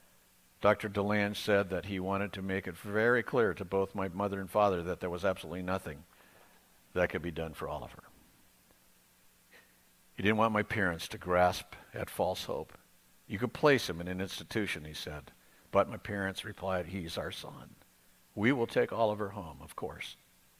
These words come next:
The good doctor answered, "Then take him home and love him." And I guess that was sound medical advice. Doctor DeLange speculated Oliver would probably not live beyond the age of seven, maybe eight.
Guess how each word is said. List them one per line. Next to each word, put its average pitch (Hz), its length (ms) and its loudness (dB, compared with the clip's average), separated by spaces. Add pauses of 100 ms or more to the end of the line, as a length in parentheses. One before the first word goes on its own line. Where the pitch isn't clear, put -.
(640)
The 104 80 -4
good 117 180 6
doctor 120 400 8
answered, 110 420 0
"Then 87 200 -4
take 95 180 -2
him 110 120 -2
home 85 420 -10
and 95 100 -12
love 85 260 -2
him." 62 120 -16 (1300)
And 110 120 -6
I 92 60 -2
guess 87 300 0
that 92 160 -2
was - 120 -6
sound 90 320 -2
medical 85 320 -8
advice. - 540 -12 (1040)
Doctor 131 260 6
DeLange 120 500 4
speculated 101 680 4
Oliver 113 280 8
would 113 200 2
probably 107 400 6
not 104 240 2
live 104 260 4
beyond 92 300 0
the 95 100 0
age 95 180 0
of 92 120 -6
seven, 92 420 2
maybe 85 300 -4
eight. 113 300 0